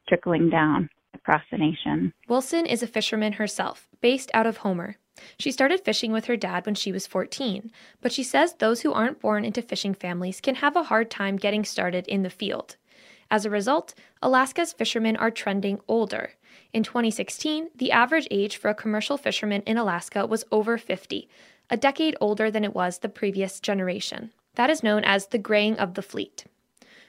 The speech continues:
Speaker 2: Researchers from the University of Alaska studying the fishing industries in Bristol Bay and Kodiak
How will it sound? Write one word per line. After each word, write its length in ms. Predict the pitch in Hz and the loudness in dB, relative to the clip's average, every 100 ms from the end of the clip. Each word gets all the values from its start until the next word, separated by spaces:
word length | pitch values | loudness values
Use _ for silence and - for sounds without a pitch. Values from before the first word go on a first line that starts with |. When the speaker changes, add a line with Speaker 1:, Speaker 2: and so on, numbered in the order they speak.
| _ | _
Speaker 2:
Researchers 440 | 262 330 330 339 | -2 0 0 0
from 140 | 320 262 | 0 0
the 80 | 233 | 2
University 640 | 226 240 202 196 208 214 | 2 2 0 0 -2 -2
of 100 | 214 | 0
Alaska 520 | 226 175 180 - 180 | 2 2 -2 -6 -10
studying 480 | - 254 254 285 302 | -6 -2 0 0 -2
the 100 | 262 | -4
fishing 380 | - 220 233 226 | -4 -2 -2 0
industries 540 | 202 196 - 202 202 | 0 -2 -2 -2 0
in 100 | 214 | -2
Bristol 380 | 196 208 - 285 | -2 -4 0 0
Bay 200 | 196 190 | 0 0
and 140 | 220 | -2
Kodiak 560 | - 196 180 175 175 - | -2 -2 -2 -4 -4 -10